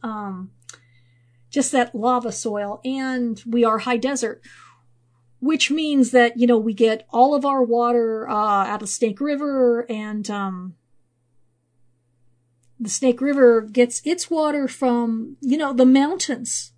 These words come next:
in Wyoming and Idaho, and we haven't, we've had some bad snow years.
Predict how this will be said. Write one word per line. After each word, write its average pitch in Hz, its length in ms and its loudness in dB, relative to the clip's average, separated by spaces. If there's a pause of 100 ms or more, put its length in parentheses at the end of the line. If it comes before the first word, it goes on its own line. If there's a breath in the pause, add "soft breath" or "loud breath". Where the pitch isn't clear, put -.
(140)
in 240 220 2
Wyoming 240 560 2
and 226 120 -6
Idaho, 233 440 -6
and 214 280 -10
we 226 180 -8
haven't, 247 500 -6 (180)
we've 254 200 0
had 233 180 -4
some 214 200 -6
bad 214 360 -6
snow 262 240 -2
years. 320 340 0